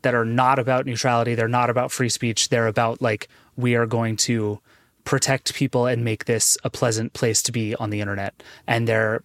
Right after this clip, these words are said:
you know, fiddling with the tools that it's gonna take to make that work. And they're trying to figure out how to enforce some of those policies as they grow. And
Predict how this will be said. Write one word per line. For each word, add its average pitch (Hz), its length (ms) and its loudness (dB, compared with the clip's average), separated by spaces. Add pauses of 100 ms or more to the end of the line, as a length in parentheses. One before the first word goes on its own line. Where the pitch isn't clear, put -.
(220)
you 143 120 2
know, 110 120 0
fiddling 156 360 2
with 120 120 -2
the 127 60 -4
tools 185 420 2
that 151 120 2
it's 143 140 0
gonna 139 180 0
take 135 220 -2
to 131 100 -4
make 127 140 -2
that 131 200 0
work. 123 280 -2
And 117 100 0
they're 110 100 -2
trying 120 220 -2
to 113 80 -2
figure 113 320 -2
out 110 260 0 (320)
how 113 280 2
to 117 320 -2
enforce 143 440 0
some 147 160 2
of 139 80 2
those 131 140 0
policies 131 540 0
as 110 180 -2
they 113 140 -4
grow. 170 400 2
And 127 180 0